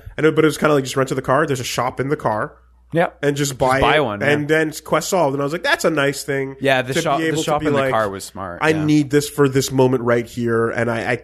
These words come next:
Speaker 1: just never would have thought to have gotten this. So the car
Speaker 2: Yeah.
Speaker 1: has the shop. That's
Speaker 2: It's,
Speaker 1: good.
Speaker 2: it's definitely one of those things that really doesn't make sense, but it's good. It is a
Speaker 1: It's
Speaker 2: good
Speaker 1: handy to
Speaker 2: feature
Speaker 1: have.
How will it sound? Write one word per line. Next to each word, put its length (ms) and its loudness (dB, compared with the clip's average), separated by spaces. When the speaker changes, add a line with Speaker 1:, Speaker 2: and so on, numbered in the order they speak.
Speaker 1:
just 160 -8
never 220 2
would 80 0
have 100 -6
thought 320 -2
to 80 -6
have 140 -4
gotten 260 -4
this. 200 -6
So 120 -2
the 80 -4
car 200 0
Speaker 2:
Yeah. 40 0
Speaker 1:
has 120 -4
the 60 -10
shop. 340 -6
That's 120 0
Speaker 2:
It's, 180 0
Speaker 1:
good. 80 -8
Speaker 2:
it's 120 0
definitely 260 0
one 80 4
of 80 4
those 80 0
things 180 -2
that 80 0
really 160 0
doesn't 200 0
make 160 -4
sense, 340 -4
but 340 -6
it's 180 -4
good. 340 2
It 100 -4
is 140 -2
a 80 0
Speaker 1:
It's 240 -2
Speaker 2:
good 80 -6
Speaker 1:
handy 120 -4
to 80 0
Speaker 2:
feature 280 0
Speaker 1:
have. 280 -4